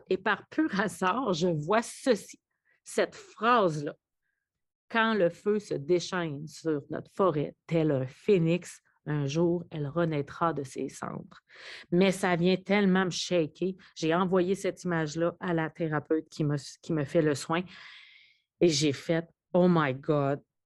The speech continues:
il faut que j'aille là. Il faut que j'aille m'approcher. » J'avais l'impression forte qu'il y avait une réponse pour moi. Et justement, en soirée, en début de soirée, ils ont réouvert l'endroit.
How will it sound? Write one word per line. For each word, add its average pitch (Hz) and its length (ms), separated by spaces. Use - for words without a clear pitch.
il 175 120
faut 277 360
que - 200
j'aille 131 520
là. 135 100
Il 160 120
faut 254 280
que 175 240
j'aille 170 380
m'approcher. » 190 960
J'avais 160 380
l'impression 175 1000
forte 202 380
qu'il 180 100
y 160 40
avait 156 140
une 156 80
réponse 160 640
pour 143 220
moi. 135 260
Et 165 120
justement, 160 640
en 143 60
soirée, 147 440
en 156 100
début 180 260
de 190 40
soirée, 160 520
ils 170 260
ont 226 160
réouvert 165 640
l'endroit. 147 460